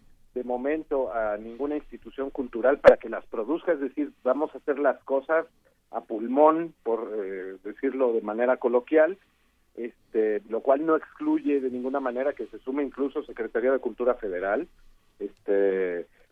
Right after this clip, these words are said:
eh, eh, y bueno, nos propusimos escribir obras, pero dijimos, ¿qué más hacemos? Porque eso nos vamos a, a demorar un mes, eh, y medio, dos meses en poder responder, eh, a esta situación.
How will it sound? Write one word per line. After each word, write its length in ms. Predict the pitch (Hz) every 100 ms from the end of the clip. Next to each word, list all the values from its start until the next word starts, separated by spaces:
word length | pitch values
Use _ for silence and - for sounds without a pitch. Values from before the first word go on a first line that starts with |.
| _ _ _
eh, 760 | 127 117 110 107 107 104 104 101 95 - _ _ _ -
eh, 480 | 120 113 110 110 110
y 60 |
bueno, 240 | 113 120 113
nos 160 | 120
propusimos 560 | - 110 123 160 175 190
escribir 480 | 160 - 147 147 156
obras, 220 | 139 131
pero 140 | - 127
dijimos, 320 | 127 143 147
¿qué 120 | - 190
más 280 | 180 190 -
hacemos? 420 | 117 113 113 87 85
Porque 220 | - - 135
eso 160 | 165
nos 160 | 170 139
vamos 240 | 143 151 156
a, 320 | 135 - 113
a 40 |
demorar 480 | 110 120 123 135 165 170
un 220 | 160 156
mes, 220 | 156 175 175 - 131 120
eh, 100 | 120
y 120 | 123 120
medio, 420 | 151 165 175 175
dos 220 | 143 143
meses 360 | 147 147 151 156 _ - - _ _ -
en 220 | 143 208
poder 280 | 175 156 156
responder, 680 | 151 - 139 135 139 147 147 _ _ _ -
eh, 640 | 120 120 113 110 107 101 95
a 340 | 110 104 101
esta 220 | 113 - 131
situación. 720 | 127 120 110 - 147 175